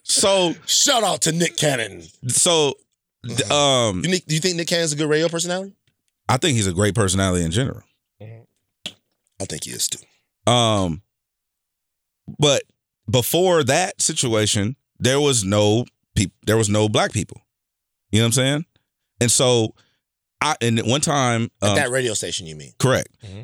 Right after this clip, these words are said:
Speaker 1: And s-, and one time somebody asked me, "Yo, why you never applied at that station before this other station is here?" I said, "Because I know what it is."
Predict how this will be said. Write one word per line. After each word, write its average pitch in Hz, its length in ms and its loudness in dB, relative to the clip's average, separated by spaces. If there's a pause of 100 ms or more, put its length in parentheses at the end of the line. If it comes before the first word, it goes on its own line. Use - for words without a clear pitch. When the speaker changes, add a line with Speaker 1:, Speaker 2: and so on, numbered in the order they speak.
Speaker 1:
And 117 120 0
s-, - 120 0
and 110 140 0
one 156 140 0
time 131 240 0
somebody 127 260 0
asked 135 240 0
me, 104 80 -2
"Yo, 101 160 0
why 120 140 2
you 147 100 0
never 143 220 -2
applied 135 280 0
at 131 60 -4
that 143 140 0
station 110 380 0
before 104 560 2 (360)
this - 120 0
other 139 160 -2
station 85 360 -2
is 80 100 -4
here?" 69 280 -2
I 107 40 0
said, 104 180 0
"Because 104 380 -2
I 104 100 0
know 107 120 2
what 95 140 0
it 80 60 -4
is." - 400 -2